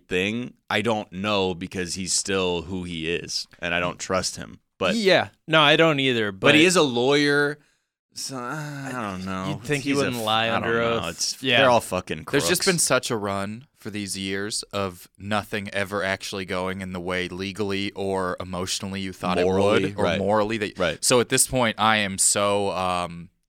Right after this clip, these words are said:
Speaker 3: uh, what, not like, I'm just so pessimistic.
Speaker 1: Yeah, you're
Speaker 3: where you're like,
Speaker 1: sitting
Speaker 3: everything lines up to where if this one person is a human tomorrow,
Speaker 1: It could all work.
Speaker 3: it could all work. And then the next day, you're like, "Ah, lizard again?"
Speaker 1: Yep.
Speaker 2: Yeah.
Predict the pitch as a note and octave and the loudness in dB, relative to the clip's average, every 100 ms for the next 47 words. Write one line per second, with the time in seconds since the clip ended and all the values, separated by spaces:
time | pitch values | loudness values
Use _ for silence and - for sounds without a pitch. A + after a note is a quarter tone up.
0 | _ _ _ _ _ _ _ _ _ G2 | _ _ _ _ _ _ _ _ _ -2
1 | F2+ F2 - G2+ - B2 - A2 F2+ G2 | -2 -2 -6 -10 -4 -4 -2 -4 -6 -10
2 | - A2+ A#2 - - - B2 A#2+ A#2 A2+ | -8 -6 -2 -2 0 2 4 6 6 4
3 | G#2+ - _ - A2 - G#2 G2+ - - | 2 -4 _ -6 -4 -4 -4 -6 -6 -6
4 | F#2 F2+ E2+ F2 B2 B2 A#2+ B2+ F3+ A3+ | -4 -2 -2 0 4 4 4 4 2 2
5 | F3+ C3 C3+ C3+ C#3 C#3+ - A2+ G#2 G#2+ | 0 2 2 2 0 0 -2 -2 -2 -2
6 | A#2+ A2+ G#2+ A#2+ C3+ - B2 - A#2 G#2 | -4 -2 0 0 0 -2 -2 0 -2 -4
7 | F#2+ - _ _ B2+ B2+ B2 A2 C3+ D3 | -10 -16 _ _ 0 2 0 -2 -2 -2
8 | C3+ G#2 F#2 G#2 F2+ F2 E2 D#2+ D#2+ - | -2 -4 -4 -4 -4 -4 -6 -10 -12 -16
9 | _ - - A2 F#2 F#2+ F#2 A2+ A#2+ A2 | _ -6 0 2 4 4 2 2 4 6
10 | A2 G#2+ G#2 - A2+ A2 G#2+ G2+ - G#2+ | 6 4 0 0 -2 -2 -4 -4 -2 -2
11 | F#2+ - - - E2+ G2+ A2 A2+ F2+ F#2 | -4 -6 -12 -12 -10 -8 -6 -6 -6 -8
12 | G2+ B2 F#2+ G#2 G3 F3+ D3 | -8 -6 -2 2 6 6 4